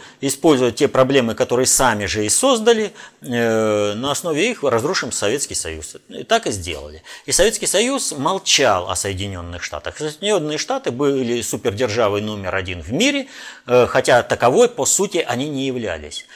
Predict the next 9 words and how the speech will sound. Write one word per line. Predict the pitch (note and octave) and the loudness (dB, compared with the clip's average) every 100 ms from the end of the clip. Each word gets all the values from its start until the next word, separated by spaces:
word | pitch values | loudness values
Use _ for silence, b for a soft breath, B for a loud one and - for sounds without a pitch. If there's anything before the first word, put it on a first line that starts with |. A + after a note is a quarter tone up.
| B B B | B B B
С | - - - | -4 -4 0
тысяча | G#3 A3+ G3+ - D#3 | 0 0 0 -2 -2
девятьсот | D3 D3+ D3 F#3 G3 | -2 -2 -2 -2 -2
сорок | - D3 D3+ - | -4 -4 -4 -4
пятого | - E3 E3+ D3 D#3 | 0 0 0 -4 -6
года | B2 A2+ A2+ F2 D2 E2 E2 _ _ _ _ b _ - | -4 -2 -2 -4 -8 -16 -20 _ _ _ _ b _ 4
по | D#3 | 6
сегодняшний | - F#3+ D#3 G3 A#3 F#3 G#3 - F3+ G3 | 6 4 4 4 4 4 -2 -2 -2 -6
день | D#3+ A#2 A2 E2 D2+ D#2 | -4 -2 -2 -4 -10 -18